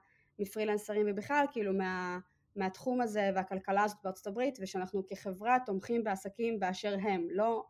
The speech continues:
בהכרח כי הם לקוחות שלנו או לא, ולכן יש הרבה יוזמות שנעשה שהן יותר מדידות ברמה של ה-, אה, לכמה עסקים הגענו, כמה עסקים אמרו שעבורם הניבוק נתפסת ככזאת או כזאת, זאת אומרת זה מאוד מאוד תלוי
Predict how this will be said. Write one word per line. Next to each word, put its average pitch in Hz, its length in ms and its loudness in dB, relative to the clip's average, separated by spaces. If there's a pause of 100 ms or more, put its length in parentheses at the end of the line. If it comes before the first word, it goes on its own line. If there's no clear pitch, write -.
בהכרח 196 420 -2
כי 202 120 -4
הם 185 60 2
לקוחות 190 320 -2
שלנו 175 300 -2
או 165 80 -4
לא, 190 180 0 (600)
ולכן 202 380 2 (160)
יש 233 140 -4
הרבה 254 180 2
יוזמות 254 340 2
שנעשה 269 440 0 (140)
שהן 214 260 0
יותר 233 380 2
מדידות 233 540 2
ברמה 202 340 2
של 208 220 0
ה-, 185 280 0 (500)
אה, 196 140 2
לכמה 208 380 2
עסקים 208 420 -2
הגענו, 190 680 2
כמה 202 300 -2
עסקים 202 460 -4
אמרו 190 340 -2
שעבורם 196 1500 0
הניבוק 196 500 0
נתפסת 208 400 -4
ככזאת 196 360 -6
או 196 60 -10
כזאת, 196 380 0
זאת - 120 -8
אומרת 196 300 0
זה 202 80 0
מאוד 233 220 2
מאוד 285 140 4
תלוי 269 320 6